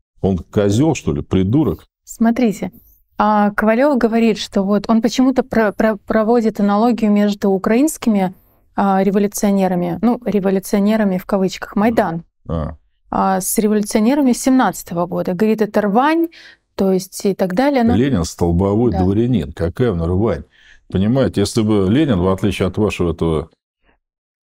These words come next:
Speaker 1: мини-миллионера, он мог Тургенева страницами цитировать, понимаете? Я вот сомневаюсь, что он вообще фамилию такую знает, вот этот вот деятель там Тургенев, он, наверное, его,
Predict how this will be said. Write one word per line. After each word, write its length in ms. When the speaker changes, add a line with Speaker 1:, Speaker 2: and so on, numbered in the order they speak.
Speaker 1:
мини-миллионера, 920
он 200
мог 180
Тургенева 540
страницами 580
цитировать, 580
понимаете? 540
Я 120
вот 100
сомневаюсь, 520
что 160
он 180
вообще 300
фамилию 480
такую 340
знает, 300
вот 180
этот 160
вот 180
деятель 400
там 180
Тургенев, 520
он, 120
наверное, 240
его, 260